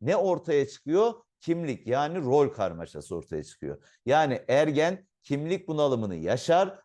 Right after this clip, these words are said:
ancak kimlik bağlanmasını gerçekleştiremez. İşte bu gerçekleştiremediği durumda kararsızlığa düşmesi, rol karmaşası yaşamasına sebep olacaktır.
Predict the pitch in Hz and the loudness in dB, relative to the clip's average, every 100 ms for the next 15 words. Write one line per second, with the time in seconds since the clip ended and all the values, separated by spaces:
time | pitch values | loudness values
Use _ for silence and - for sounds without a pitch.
0 | - 135 180 147 117 - 127 120 170 - | -4 -2 0 0 -2 -4 -8 -4 -2 -2
1 | 151 143 143 131 131 120 123 165 240 247 | 0 2 2 0 -2 -4 -2 -2 -2 -4
2 | _ - 131 135 127 156 151 147 143 - | _ -2 2 2 2 -4 -2 -2 -2 0
3 | 143 101 62 - _ _ - 123 131 131 | 0 0 -4 -14 _ _ -6 -4 2 2
4 | 131 170 160 156 151 156 180 190 156 120 | 2 0 -2 -2 -2 -2 0 2 2 0
5 | 95 85 80 64 - _ _ 123 127 151 | -2 -6 -8 -12 -14 _ _ 2 4 4
6 | 127 147 127 160 175 175 - 180 185 208 | 2 -2 2 2 2 0 -4 -6 2 2
7 | 226 - _ 104 123 185 202 170 165 147 | 2 -2 _ -2 2 4 2 0 -2 -2
8 | 139 135 127 117 113 131 147 135 120 123 | -2 -6 -6 -6 0 0 0 -2 -4 -2
9 | 139 214 247 - _ - 127 101 95 78 | 2 2 2 -6 _ 0 0 0 -4 -8
10 | 73 73 - 60 | -8 -12 -12 -16